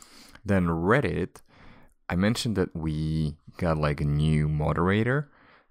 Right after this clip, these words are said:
on the localization subreddit last week, and he promised that he will try to, like, each week share something interesting. But, so he did post something.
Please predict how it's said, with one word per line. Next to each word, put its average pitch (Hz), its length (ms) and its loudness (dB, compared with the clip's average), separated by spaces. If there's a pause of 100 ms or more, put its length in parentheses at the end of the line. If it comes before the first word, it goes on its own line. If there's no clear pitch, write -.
(180)
on 80 260 2
the 73 80 -6
localization 76 600 -2
subreddit 76 600 -2
last - 800 -4 (280)
week, 82 800 -2 (960)
and 85 360 0
he 82 80 -2
promised 110 400 0
that 80 160 -2
he 80 180 -4
will 78 380 0 (420)
try 87 200 -2
to, 82 60 0
like, 78 280 -2
each 82 360 -4
week 80 460 -2 (120)
share 78 340 0
something 73 560 -4 (840)
interesting. - 640 -2 (1000)
But, - 320 -4
so - 220 -2
he 78 160 -8
did 131 240 -2 (180)
post - 400 -6
something. 90 400 -6